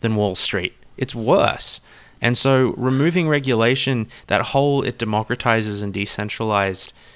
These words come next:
decentralizes investment, I think it's a crock. I think it's, it's, I, a, a way for people to sell this, this, this unregulated Wild West where a lot more people are losing money, I think.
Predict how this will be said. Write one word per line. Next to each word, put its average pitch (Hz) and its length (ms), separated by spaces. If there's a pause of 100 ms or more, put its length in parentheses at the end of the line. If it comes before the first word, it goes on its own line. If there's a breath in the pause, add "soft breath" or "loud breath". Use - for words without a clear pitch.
(300 loud breath)
decentralizes 110 800
investment, 104 480
I 127 60
think 156 200
it's - 120
a - 40
crock. - 500
I 98 80
think 110 260
it's, - 260
it's, - 420
I, - 160 (380)
a, 107 280
a 104 60
way 104 460 (260 loud breath)
for - 140
people 101 440 (160)
to 92 480 (560)
sell 101 500
this, 95 240 (220)
this, - 200
this 95 240
unregulated 101 680
Wild 95 420
West 98 360 (280 loud breath)
where 98 160
a 95 100
lot 113 160
more 117 140
people 117 300
are - 20
losing 101 320
money, 104 260
I 90 40
think. - 360